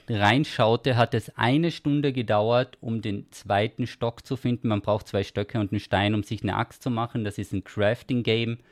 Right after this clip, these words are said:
Und ich wurde ziemlich von der Community ausgelacht. Aber fairerweise, ich finde, das ist ein Designfehler. Ich glaube einfach, das ist noch eine ganz, ganz frühe Alpha-Version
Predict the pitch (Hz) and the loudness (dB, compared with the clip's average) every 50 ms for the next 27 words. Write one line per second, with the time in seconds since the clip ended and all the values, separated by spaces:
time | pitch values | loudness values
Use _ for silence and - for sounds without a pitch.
0 | _ _ _ _ _ _ _ _ _ _ _ - - 110 101 107 101 - - 113 | _ _ _ _ _ _ _ _ _ _ _ -10 -6 -6 -4 -4 -6 -6 -4 -2
1 | 101 101 95 - - 113 104 110 110 101 - 110 101 98 - - 101 92 90 95 | -2 -2 -2 -4 -4 -2 -2 0 -2 -2 -2 -2 -2 -2 -2 -4 -4 -4 -2 -2
2 | 98 101 101 - 107 - 98 95 101 - - - 95 90 87 90 104 - - - | -2 -4 -4 -4 -4 -4 -4 -4 -4 -6 -8 -10 -6 -6 -4 -6 -6 -10 -14 -20
3 | - - - 98 95 104 95 - - - 110 117 127 147 135 110 113 104 107 120 | -6 0 2 2 4 2 0 -2 0 2 4 4 6 4 4 4 4 4 4 2
4 | 123 - - 107 101 - 107 - - - 120 120 120 123 110 101 - 117 107 - | 0 -2 -4 -6 -4 -6 -8 -10 -6 -6 -4 -2 -2 -2 -2 -2 -4 -6 -6 -6
5 | 113 101 107 101 - - - 107 101 107 104 - - 90 85 82 87 87 - - | -6 -4 -6 -8 -8 -4 -4 -2 -2 -2 -4 -6 -6 -8 -6 -4 -6 -6 -4 -2
6 | - 98 104 117 117 107 113 107 - 107 - 117 107 - 117 107 104 110 98 - | -2 0 0 0 -2 -4 -4 -4 -4 -4 -6 -6 -6 -4 -4 -2 -2 -2 -2 0
7 | 107 107 127 120 - - 120 117 113 - - - 117 117 117 113 107 - 104 107 | 0 0 0 -2 -2 -4 -4 -4 -4 -6 -8 -8 -6 -2 -2 0 0 0 0 -2
8 | 110 - - 127 113 120 117 - - 120 117 120 123 123 | -2 -2 -4 -4 -4 -4 -6 -6 -6 -4 -2 -2 -2 -2